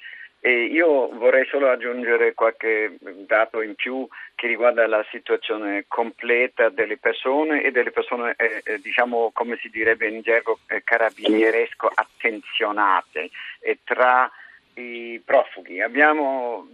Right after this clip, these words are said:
da circa due anni sono arrivati circa due milioni di profughi in Germania e abbiamo adesso all'incirca, e questo sono, eh, e la Polizia Nazionale e anche, eh,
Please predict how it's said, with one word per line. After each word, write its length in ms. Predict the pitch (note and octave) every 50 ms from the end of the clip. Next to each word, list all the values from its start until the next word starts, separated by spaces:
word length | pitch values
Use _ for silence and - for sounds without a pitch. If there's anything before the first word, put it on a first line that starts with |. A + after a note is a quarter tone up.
| _
da 280 | - C3+ B2+ B2+ B2+ B2+ -
circa 300 | - - C#3 - C#3+ C3
due 220 | C3 C3+ C3+ C#3
anni 360 | C3+ D3+ E3 F#3 F#3 F3 D3 -
sono 160 | C#3+ C#3 C3+
arrivati 400 | B2+ C3 B2 C3 C3 - C3+ B2+
circa 300 | - C3+ A#2 - B2+ A#2 _
due 320 | - C#3 D3+ D#3 D#3+ D3+ -
milioni 680 | C3+ B2+ B2+ B2+ A#2+ B2+ C3+ C#3 D3 D3 D3+ C3+ A#2 - _
di 180 | _ - A#2+ -
profughi 640 | _ A2 A2 G#2+ - - - F#2+ G2 _ _ G2+ F#2 -
in 180 | - G2 F#2+ F#2+
Germania 760 | F2+ G2+ G2 F#2+ F#2 G2 F#2+ F#2 F2+ F2+ F#2+ G2 A2+ C3+ C#3+ - - - - - - - - - - -
e 160 | D3+ D3+ D3+ -
abbiamo 720 | - D3+ D3 - D#3 D3 C#3 C3+ C3+ C3 C#3 C#3 C#3+ D3 -
adesso 540 | - C3+ C#3 C#3 C3 B2+ C3 - - C3 -
all'incirca, 640 | - B2+ C3 C#3 C#3+ C#3+ - - D#3 D#3 D3+ -
e 60 | B2+ -
questo 300 | - B2 A#2 - A#2+ G#2+
sono, 540 | C3+ A#2+ A#2 A#2 A#2 A2+ A2 A2 G#2+ G#2 -
eh, 240 | - A2+ A2 G#2+ G#2+
e 100 | - A2+
la 80 | A2 G#2+
Polizia 380 | - - A#2+ A2+ - - A#2+ A2+
Nazionale 720 | A2+ A2 - - A2 A2 A2+ A2 A2 A2+ A2+ A2+ G#2+ -
e 180 | - G#2+ G#2+ G#2+ -
anche, 420 | G2+ G#2+ G2+ - - G2+ G2+ G2+ -
eh, 460 | - G2 F#2+ F#2+ F2 C#2+ D2+ D2 C#2